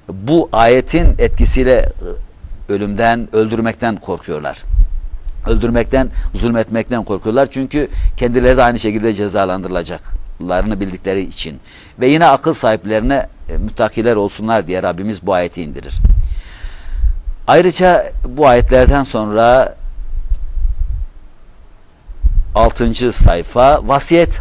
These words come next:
ayeti var. Miras ayetlerinden önce Rabbimiz Teala Müslümanlara şunu emretti.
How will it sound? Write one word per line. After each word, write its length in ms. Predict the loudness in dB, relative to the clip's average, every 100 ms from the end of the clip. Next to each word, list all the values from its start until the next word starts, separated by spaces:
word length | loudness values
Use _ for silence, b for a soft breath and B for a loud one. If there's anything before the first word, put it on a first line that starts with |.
| -6
ayeti 380 | -6 -6 -6 0
var. 140 | 0
Miras 420 | 2 4 4 4
ayetlerinden 680 | 4 4 4 0 0 0 0
önce 260 | 0 -2 0
Rabbimiz 360 | 2 0 -6
Teala 380 | -2 0 2 0
Müslümanlara 600 | 0 -4 -2 0 4 2
şunu 420 | 2 -4 -4 -4 -6
emretti. 600 | -12 -8 -8 -6 -4 -4